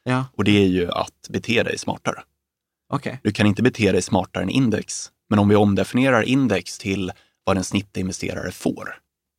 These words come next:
Speaker 1: Mm.
Speaker 2: alltså tillbaka till, eh, eh, Dalbar.
Speaker 1: Ja, precis. Vill jag vara bättre än grannarna?
Speaker 2: Nej, men exakt.
Speaker 1: Ja.
Speaker 2: Det kan vi lyckas med.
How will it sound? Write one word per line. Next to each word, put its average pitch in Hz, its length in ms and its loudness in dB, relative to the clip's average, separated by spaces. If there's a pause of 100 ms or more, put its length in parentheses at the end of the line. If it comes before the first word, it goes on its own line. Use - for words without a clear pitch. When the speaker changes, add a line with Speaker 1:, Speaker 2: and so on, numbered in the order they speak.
(260)
Speaker 1:
Mm. 113 140 -8
Speaker 2:
alltså 104 180 -2
tillbaka 95 460 -2
till, 90 420 -4
eh, 85 240 -6 (400)
eh, 90 380 -2
Dalbar. 80 460 -6 (120)
Speaker 1:
Ja, 110 260 -6 (240)
precis. 143 260 2
Vill 151 140 2
jag 147 100 4
vara 143 100 2
bättre 139 340 -2
än 120 80 -4
grannarna? 120 640 -2
Speaker 2:
Nej, 226 100 4
men 311 80 4
exakt. - 380 -6 (240)
Speaker 1:
Ja. 120 280 -2
Speaker 2:
Det 226 340 2
kan 104 120 0
vi 92 60 2
lyckas - 280 -6
med. 80 120 -10